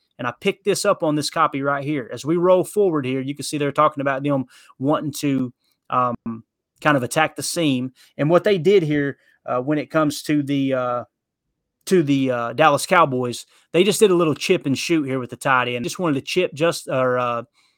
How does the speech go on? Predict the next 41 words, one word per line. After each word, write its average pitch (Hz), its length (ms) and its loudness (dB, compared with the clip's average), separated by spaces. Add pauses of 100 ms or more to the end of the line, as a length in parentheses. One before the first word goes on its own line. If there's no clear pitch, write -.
(200)
uh, 120 280 -4 (580)
chip - 280 0
Preston 165 380 2
Smith 185 480 -6 (280)
and 143 120 0
then 147 80 4
just 131 160 -4
get 170 120 4
out 147 140 4
there 147 100 2
in 135 60 2
the 123 60 -2
flat 160 320 0
with 139 100 -12
the - 80 -10
tight 139 300 0
end. 147 180 -2
But 127 100 -2
watch 190 300 2
our 208 160 4
outside 156 440 0
backers, 139 420 -2 (320)
and 131 160 -2
more 190 180 0
specifically, 147 840 -6 (100)
Enagbare 143 720 2
on 123 120 -4
this 123 160 -6
side. 113 360 -6 (420)
You're 143 100 -6
gonna 160 120 2
see 156 240 0
him 147 120 4
engage 156 360 0
and 151 100 0
watch 175 160 0
him 151 120 0
loop. 151 340 0 (360)
And 131 160 -6
guess 196 260 0
what? 175 340 0